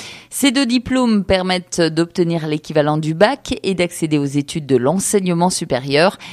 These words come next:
et au concours de la fonction publique. Cette réunion aura lieu à l'antenne de Narbonne de l'Université de Perpignan, située avenue Pierre de Coubertin à Narbonne.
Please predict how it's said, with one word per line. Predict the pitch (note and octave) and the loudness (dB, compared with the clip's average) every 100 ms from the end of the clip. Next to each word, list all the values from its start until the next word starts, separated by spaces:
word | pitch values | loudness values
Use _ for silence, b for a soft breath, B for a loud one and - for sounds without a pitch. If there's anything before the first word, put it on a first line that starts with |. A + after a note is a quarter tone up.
| B - | B 0
et | C#3 | 0
au | |
concours | - C3+ B2+ G3+ G#3 | 0 -8 -2 0 4
de | F3 | 4
la | F#3 | 4
fonction | - E3+ E3+ - C#4+ | -2 -2 -2 -2 -2
publique. | B3+ B3 G#3 G#3 - D3+ B B B B | 0 0 2 0 0 -2 B B B B
Cette | - D3+ | -8 -6
réunion | - C3+ D3 F#3 | -2 0 2 0
aura | D3+ C3+ | 0 0
lieu | D3 F#3+ | 4 4
à | |
l'antenne | E3+ D3+ - E3+ D3+ | 2 -2 0 0 2
de | C#3 | 0
Narbonne | D3 F3+ F3+ F#3 F3+ D#3+ | 0 -2 2 2 2 2
de | D3 | 2
l'Université | D3 G#3 C#4 B3 A3 G3+ G3+ F#3 F3+ | 4 4 6 6 4 -2 -6 0 0
de | D#3+ | 2
Perpignan, | D3 - C#3+ C3+ D#3+ - B B B | -2 -2 0 2 2 -2 B B B
située | - D3+ - C3+ F3 | -8 -6 -2 0 2
avenue | D3 D3+ G3+ | 0 0 0
Pierre | - A#3 G#3 | 2 0 2
de | F#3 | 0
Coubertin | D#3 - E4+ A#3+ G#3+ - C4+ C#4 - | 0 0 0 2 2 2 0 0 0
à | B3 | 2
Narbonne. | G#3 D3+ C#3 A2+ A2 G#2+ | 2 0 0 0 0 -4